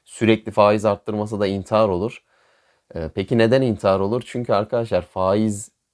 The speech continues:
faizi bu kadar arttırdığımız zaman yatırımlar,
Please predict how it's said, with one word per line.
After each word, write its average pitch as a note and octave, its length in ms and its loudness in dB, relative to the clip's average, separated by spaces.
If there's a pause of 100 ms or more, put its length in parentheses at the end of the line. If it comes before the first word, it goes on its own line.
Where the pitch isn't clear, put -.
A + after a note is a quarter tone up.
(220)
faizi F#2+ 400 -2
bu G#2+ 60 -8
kadar G#2 220 2
arttırdığımız G#2+ 640 -2
zaman G#2 300 -2
yatırımlar, G#2 720 -2